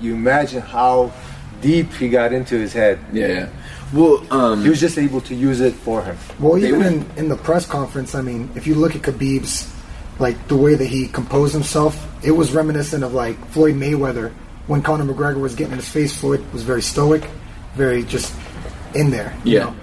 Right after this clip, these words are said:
Speaker 2: yeah.
Speaker 3: he wasn't letting anything get to him. And that's kinda how Khabib, what I saw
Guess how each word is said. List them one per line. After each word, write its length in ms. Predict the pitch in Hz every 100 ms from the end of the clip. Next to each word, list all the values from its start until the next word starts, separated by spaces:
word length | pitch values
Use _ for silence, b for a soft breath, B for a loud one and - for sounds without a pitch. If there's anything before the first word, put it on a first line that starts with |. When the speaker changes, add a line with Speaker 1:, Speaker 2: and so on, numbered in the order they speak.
| - -
Speaker 2:
yeah. 60 | 147
Speaker 3:
he 40 |
wasn't 220 | 180 180 175
letting 180 | 160
anything 300 | 156 143 151 131
get 160 | 131
to 100 | - 120
him. 180 | 120 - B B B
And 100 | 139
that's 180 | 139 156
kinda 240 | - 180 156
how 140 | 147
Khabib, 520 | 135 147 147 165 151 - -
what 120 | 135 135
I 140 | 156
saw 400 | 156 139 120